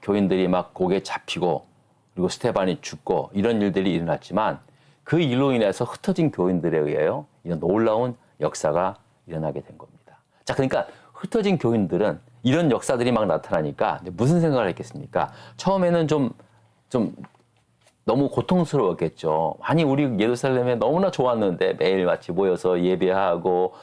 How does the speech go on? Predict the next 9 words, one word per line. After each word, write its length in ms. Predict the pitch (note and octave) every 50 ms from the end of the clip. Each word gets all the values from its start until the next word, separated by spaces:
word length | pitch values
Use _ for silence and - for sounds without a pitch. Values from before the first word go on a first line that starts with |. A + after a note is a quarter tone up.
| - - _
교제하고 1040 | - - G2 G2 F2 - F#2 F2 F#2+ G#2+ G#2 F#2+ F#2 F2 F2+ F2+ F#2+ F#2+ G2+ G#2 -
떡을 400 | - - C#3 B2 B2 A#2 A2+ -
떼며 480 | - A2+ G#2 G2+ G#2 G#2 G#2 G#2 G2+ - - - - -
하나님의 420 | - D3 C#3+ C3 B2 A#2 A2+ A2
말씀을 400 | A2 G#2 G2+ G2+ - - A2+ G2+
사도들로부터 720 | F#2 - G2+ G2+ G#2+ A2 G#2 G2+ G2+ F#2 F2+ - G#2+ F#2+ -
듣고, 380 | - A2 - - - A2 A#2 - - - A#4 A#4+ G4+ - -
야, 200 | - - - - -
예수님께서 960 | G#2+ A#2 B2+ B2+ - - A2+ - C3 B2 A2+ - A#2 A2 G#2+ B2+ A#2+ A#2+ -